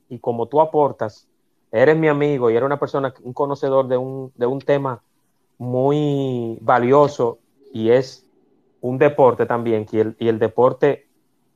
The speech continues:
además de que beneficia al cuerpo, beneficia a la mente, entonces vamos en la misma sintonía. Y nada, recuérdale, darle un recordatorio de tus redes a todos los que están por acá. Recordar que este espacio será grabado, está grabado,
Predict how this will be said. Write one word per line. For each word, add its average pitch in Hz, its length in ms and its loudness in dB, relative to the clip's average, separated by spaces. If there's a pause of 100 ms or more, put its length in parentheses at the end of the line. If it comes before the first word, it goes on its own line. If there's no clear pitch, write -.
(180)
además 113 380 0
de 147 100 2
que 139 360 -2
beneficia 123 540 0
al 123 120 -2
cuerpo, 135 280 0
beneficia 113 400 -4
a 139 40 0
la 139 80 2
mente, 117 440 -6
entonces 120 480 -2 (680)
vamos 139 220 4
en 160 40 4
la 156 60 4
misma 147 180 4
sintonía. 110 560 -2
Y 104 380 -10 (420)
nada, 165 240 4
recuérdale, 156 680 4
darle 147 160 2
un 160 60 0
recordatorio 160 520 2
de 156 60 6
tus 151 160 -6
redes 151 560 2
a 117 140 0
todos 131 160 0
los 151 100 -2
que 147 60 -4
están 147 200 -4
por 147 140 -2
acá. 143 340 -2 (800)
Recordar 123 460 2
que 143 80 2
este 156 140 2
espacio 143 320 0
será 135 260 2
grabado, 139 640 2 (220)
está - 200 -6
grabado, 135 600 2